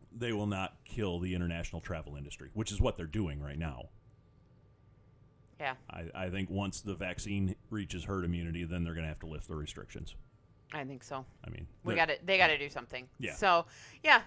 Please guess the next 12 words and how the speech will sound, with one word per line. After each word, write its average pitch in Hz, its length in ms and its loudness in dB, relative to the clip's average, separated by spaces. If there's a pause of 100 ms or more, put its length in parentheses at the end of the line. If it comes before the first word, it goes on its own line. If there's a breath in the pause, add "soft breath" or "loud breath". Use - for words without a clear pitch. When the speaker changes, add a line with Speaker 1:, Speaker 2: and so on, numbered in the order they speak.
(100)
Speaker 2:
it's 208 220 4
something 208 380 2
that 190 140 4
we 175 120 2
have 175 140 6
to 175 80 -4
talk 156 300 4
about 165 300 10
and 160 120 -10
think 151 200 -4
about. 160 420 6
And 143 440 -8